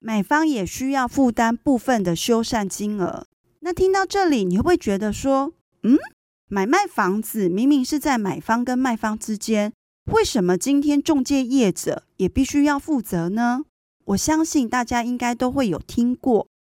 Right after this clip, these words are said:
就是中介业呢，他为了要加强他的一个服务品质，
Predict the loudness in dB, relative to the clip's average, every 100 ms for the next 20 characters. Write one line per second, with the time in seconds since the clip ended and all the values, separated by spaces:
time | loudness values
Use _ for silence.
0 | _ -4 0 0 2 2 2 0 0 0
1 | 2 0 0 -2 -4 _ -4 0 2 2
2 | 2 2 2 2 0 -4 -2 0 0 0
3 | 2 2 2 0 0 0 2 2 4 4
4 | 4 2 0 -2 -4